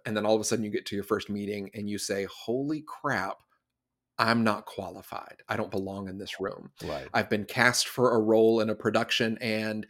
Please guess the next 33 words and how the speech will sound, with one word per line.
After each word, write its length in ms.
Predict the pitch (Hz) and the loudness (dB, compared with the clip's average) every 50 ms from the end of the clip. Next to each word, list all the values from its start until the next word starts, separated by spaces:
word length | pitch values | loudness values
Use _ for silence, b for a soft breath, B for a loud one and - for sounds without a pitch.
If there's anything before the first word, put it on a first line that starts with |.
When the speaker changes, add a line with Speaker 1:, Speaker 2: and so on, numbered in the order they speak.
| b b b _ | b b b _
Speaker 1:
oh 40 | 113 | -2
my 80 | 110 | 0
God, 100 | 110 107 | 2 4
they're 80 | 104 117 | 6 6
gonna 140 | 110 107 104 | 4 4 2
find 260 | - - 101 107 101 | 0 -2 -2 -2 0
out 140 | 104 104 101 | -2 -2 -2
I'm 100 | 98 98 | -2 -4
a 60 | 95 | -6
fraud." 520 | - - - 95 90 90 82 - - - - B B B B B B | -8 -2 2 2 4 4 2 0 -4 -8 -12 B B B B B B
It 120 | - 135 | -2 0
is 80 | 123 - | 0 2
that 200 | 135 - - - - | 0 -2 -2 -6 -2
feeling 380 | 170 180 185 170 156 147 131 | 4 6 8 8 8 8 8
that 260 | 117 113 110 98 113 | 6 6 6 4 4
when 160 | 107 117 127 147 | 2 4 4 4
is 160 | 143 123 - | 2 2 0
the 80 | 120 | 0
shoe 260 | - - - 120 117 110 | 2 2 2 2 2 2
gonna 220 | 104 110 101 95 | 2 0 -2 -2
drop 340 | 95 - 101 98 98 - - - | -2 -2 0 2 2 0 0 -2
and 100 | 101 98 | -2 0
I'll 140 | 92 92 90 | 2 0 0
be 120 | 98 95 | -2 -4
discovered 640 | 85 98 92 - - - 135 127 104 104 101 98 85 | -8 -6 -6 -6 -4 -2 0 0 0 0 0 0 -2
as 160 | 92 - - | -2 -4 -4
someone 280 | - 95 92 92 90 | -4 -4 -4 -4 -6
who 80 | 95 104 | -8 -8
does 200 | - 90 - - | -8 -10 -8 -6
not 220 | 98 95 - - | -6 -8 -8 -6
belong 400 | - 90 82 85 55 53 - 92 _ _ | -8 -6 -6 -6 -6 -8 -10 -14 _ _
here. 160 | 98 - - _ _ _ B B B B B B B B B _ | -20 -20 -20 _ _ _ B B B B B B B B B _
Um, 600 | - 104 95 95 95 92 - 60 64 50 - 131 | -4 -2 -2 0 -2 -2 -4 -6 -10 -12 -14 -18